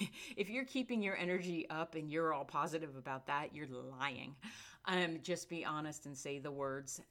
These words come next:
and know that it'll heal <laughs> eventually.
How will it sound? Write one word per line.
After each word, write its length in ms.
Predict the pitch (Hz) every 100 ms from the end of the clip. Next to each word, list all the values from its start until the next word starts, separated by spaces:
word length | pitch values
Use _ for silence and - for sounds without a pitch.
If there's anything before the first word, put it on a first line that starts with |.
| 151
and 280 | 143 143 139 - -
know 400 | 151 143 143 139
that 340 | 139 143 131 - _ _ -
it'll 240 | 147 143
heal 320 | 135 135 135 185
<laughs> 60 |
eventually. 1200 | 208 214 277 240 226 277 - 208 214 220 - 330